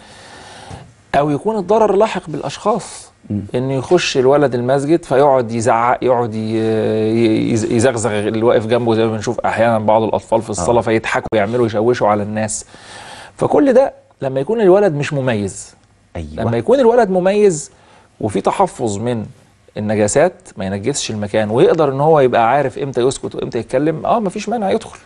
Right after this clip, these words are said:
Speaker 1: لكن إذا، إذا، إذا حصل ضرر هينال المكان أو هينال الأشخاص، يبقى بلاش ندخل الولد المسجد لغاية ما نعلمه آداب المسجد، أو ندخله في غير أوقات الصلوات. في
Speaker 2: دي
Speaker 1: أحيان
Speaker 2: ممكن، آه، دي فرصة
Speaker 1: آه.
Speaker 2: حلوة إن إحنا
Speaker 1: ممكن أنا
Speaker 2: آه.
Speaker 1: مثلًا،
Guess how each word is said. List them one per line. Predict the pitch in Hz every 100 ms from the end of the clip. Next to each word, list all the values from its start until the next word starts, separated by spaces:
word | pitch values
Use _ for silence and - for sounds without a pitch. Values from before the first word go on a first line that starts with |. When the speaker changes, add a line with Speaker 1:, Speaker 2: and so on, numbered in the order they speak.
| _ _
Speaker 1:
لكن | - 110 107
إذا، | 117
إذا، | 104 117 110 104 - -
إذا | 110
حصل | - 170 165 139
ضرر | 170 143 101
هينال | 104 104 117 147
المكان | 143 127 120 147 120
أو | 110
هينال | 110 110 135
الأشخاص، | 151 - - - 185 - - -
يبقى | 147 123
بلاش | 120 131 139 - - _ _ _
ندخل | - 123 127 - _ - 110 131 - 107
الولد | 120 117
المسجد | 117 170 175
لغاية | 151 165 160
ما | 131
نعلمه | 117 127 139 117
آداب | 117 110
المسجد، | 104 90 - -
أو | 202 277
ندخله | 254 220 254 220
في | 170
غير | 170 208
أوقات | 143 - 175 160
الصلوات. | - 139 135 123 - - _ _ _ _ _ _ _ -
في | 151
Speaker 2:
دي |
Speaker 1:
أحيان | 143 151 143
Speaker 2:
ممكن، | 131 -
آه، | 117
دي | 92 117 127
فرصة | - 160 226
Speaker 1:
آه. | 226
Speaker 2:
حلوة | 220 180 107
إن | 95
إحنا | 107 107 92
Speaker 1:
ممكن | 165 185 175
أنا | 180
Speaker 2:
آه. | 165
Speaker 1:
مثلًا، | 160 160 156